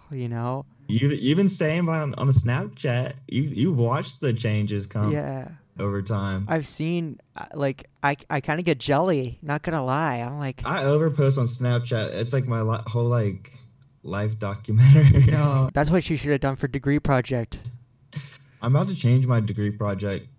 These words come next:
Speaker 2: I'm about to just make it, I'm about to release an album 'cause my idea that I was doing is way too hard for how busy I am.
Speaker 1: Yeah, it's way too big. Pre-, pretty much to wrap this all up, you're headlining at Thompson House every weekend.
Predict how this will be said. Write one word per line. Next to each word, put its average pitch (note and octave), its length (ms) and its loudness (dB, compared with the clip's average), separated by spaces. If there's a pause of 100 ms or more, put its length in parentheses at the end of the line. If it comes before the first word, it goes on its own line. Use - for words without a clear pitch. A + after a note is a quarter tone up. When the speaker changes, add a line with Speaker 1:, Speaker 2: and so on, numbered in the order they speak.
(140)
Speaker 2:
I'm G#2+ 100 -2
about A#2 120 0
to A#2 40 -2
just A2+ 160 -6
make A2 180 0
it, G#2+ 280 -2 (100)
I'm G2+ 220 -2
about G2 120 -6
to G#2+ 80 -8
release G2 320 -4
an F#2 80 -8
album F2+ 460 -6
'cause - 280 -16 (200)
my F#2+ 260 -6
idea F#2 200 -4
that F2 140 -6
I F2 120 -6
was F2 100 -8
doing E2 200 -8
is C#2 160 -12
way E2 240 -6
too C#2 720 -12 (220)
hard E2+ 320 -12
for D#2+ 320 -14
how F2 100 -14
busy D2+ 420 -16
I B1+ 100 -16
am. D#2 300 -16 (340)
Speaker 1:
Yeah, C3 300 -6 (120)
it's - 120 -18
way C#3 100 -4
too C3 120 -12
big. C3 300 -6 (320)
Pre-, D3 160 -4
pretty D3+ 260 -2
much C3+ 460 -4
to C3+ 120 -6 (120)
wrap C3+ 220 -2
this - 200 -6
all C3+ 200 -2
up, B2+ 240 -4 (440)
you're C3+ 160 -2
headlining C#3 500 -2
at C3 100 -8
Thompson C3 340 -6
House A#2 280 -6
every C3 180 -6
weekend. B2+ 520 -6